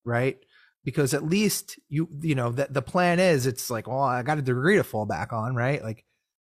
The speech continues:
um, and so, you know, you're operating without a net. And so that's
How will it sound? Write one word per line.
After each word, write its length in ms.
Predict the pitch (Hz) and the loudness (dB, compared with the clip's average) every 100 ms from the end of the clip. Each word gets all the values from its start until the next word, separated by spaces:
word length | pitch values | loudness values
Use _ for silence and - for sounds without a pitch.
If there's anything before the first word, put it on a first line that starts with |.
| _ 127 | _ -2
um, 520 | 120 117 117 117 - _ - | 2 2 0 -2 -6 _ -4
and 160 | 135 | -4
so, 460 | - 147 131 123 - _ _ _ _ _ _ | 0 2 2 0 -4 _ _ _ _ _ _
you 120 | 135 | -4
know, 140 | 120 120 | -2 2
you're 160 | 131 | 2
operating 360 | 160 170 160 156 | 2 2 0 2
without 300 | 151 151 135 | 2 2 2
a 20 | |
net. 300 | 135 156 143 | 0 0 -2
And 120 | 123 | -4
so 140 | - 123 | -4 0
that's 480 | 143 143 - - | 0 0 -2 -12